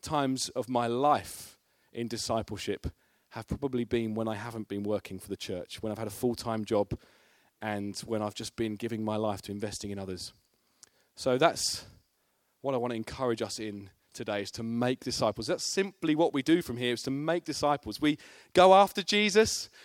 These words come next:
we go after him with all of our heart, mind, soul, and strength, and we seek to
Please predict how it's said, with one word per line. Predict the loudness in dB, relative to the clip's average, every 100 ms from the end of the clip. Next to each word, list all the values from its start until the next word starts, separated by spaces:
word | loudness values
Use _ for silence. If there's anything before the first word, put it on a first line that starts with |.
| -6
we | -2
go | 6 8
after | 8 6
him | 0
with | 4
all | 6
of | 8
our | 8
heart, | 10 8 8 6
mind, | 4 4 4
soul, | 4 4
and | 4
strength, | -2 2 4 4 0 -8 -14 -20 -10
and | 0 0 0
we | -2 2 2 0
seek | -2 0 0 -4 -4
to | -2 -2